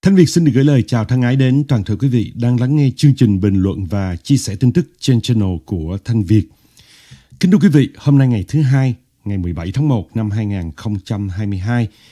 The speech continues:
Thanh Việt xin được gửi lời chúc sức khỏe đến toàn thể quý vị cũng như là một ngày đầu tuần thật là thành công mỹ mãn trong công việc. Hôm nay,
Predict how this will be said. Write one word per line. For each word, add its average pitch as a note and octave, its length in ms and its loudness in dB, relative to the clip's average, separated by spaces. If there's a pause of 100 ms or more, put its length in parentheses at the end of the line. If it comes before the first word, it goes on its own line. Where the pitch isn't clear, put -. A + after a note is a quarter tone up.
(280)
Thanh D3 140 2
Việt C3 160 4
xin C#3+ 280 4
được A#2+ 220 4
gửi G#2 180 -2
lời A2+ 440 0
chúc - 180 0
sức - 200 -4
khỏe G#2 360 -6 (460)
đến A2+ 340 0
toàn G#2+ 180 -2
thể F#2+ 100 -6
quý C#3 140 -2
vị A2+ 320 2
cũng G#2+ 220 -2
như B2 300 4 (380)
là F#2+ 300 -2
một E2+ 220 -6
ngày F#2 160 -4
đầu F2+ 360 -4
tuần F#2+ 280 2 (300)
thật - 160 -12
là F#2 140 -6
thành F2+ 240 -6
công G#2+ 320 -2
mỹ G2 140 -4
mãn G#2 380 -4
trong G#2+ 180 -2
công G2 240 -4
việc. D#2+ 180 -4 (1400)
Hôm D3 180 4
nay, C3+ 220 4